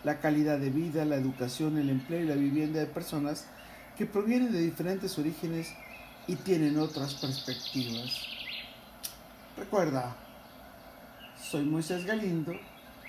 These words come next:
y gracias a nuestro bienestar, nuestras miradas de miel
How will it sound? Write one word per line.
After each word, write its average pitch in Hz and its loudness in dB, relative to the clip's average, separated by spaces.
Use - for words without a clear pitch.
y 196 -2
gracias 226 2
a 170 0
nuestro 151 0
bienestar, 139 0
nuestras 156 -2
miradas 147 2
de 135 0
miel 147 0